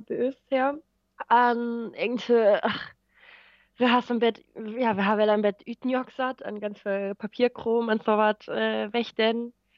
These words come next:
Dann wir hätte Idee ist, äh,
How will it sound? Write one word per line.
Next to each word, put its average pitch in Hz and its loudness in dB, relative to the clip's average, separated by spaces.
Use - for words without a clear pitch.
Dann 214 0
wir 220 -6
hätte 214 -6
Idee 214 0
ist, - -4
äh, 202 6